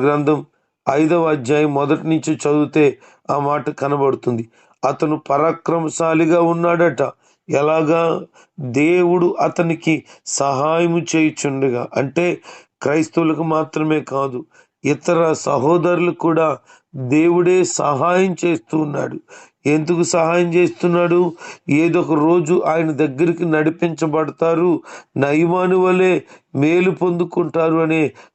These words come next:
గొప్ప ఉద్దేశము మన ప్రభు అయిన యేసు వారికి ఉన్నది. అందుకనే ఆయన సహాయం చేయటానికి ఇష్టపడుతున్నాడు కాబట్టే ఆయన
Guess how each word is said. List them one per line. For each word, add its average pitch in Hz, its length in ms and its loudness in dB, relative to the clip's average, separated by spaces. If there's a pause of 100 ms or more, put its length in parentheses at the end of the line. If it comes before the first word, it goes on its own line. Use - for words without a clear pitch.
(100)
గొప్ప 165 320 -2
ఉద్దేశము 160 840 0 (360)
మన 143 240 -2
ప్రభు 156 360 -2
అయిన 160 120 2
యేసు 156 340 0
వారికి 143 440 0
ఉన్నది. 131 320 0 (480)
అందుకనే 151 680 0 (460)
ఆయన 156 520 2 (200)
సహాయం 160 800 0
చేయటానికి 156 800 -2 (420)
ఇష్టపడుతున్నాడు 156 920 -2
కాబట్టే 170 840 0 (420)
ఆయన 147 380 0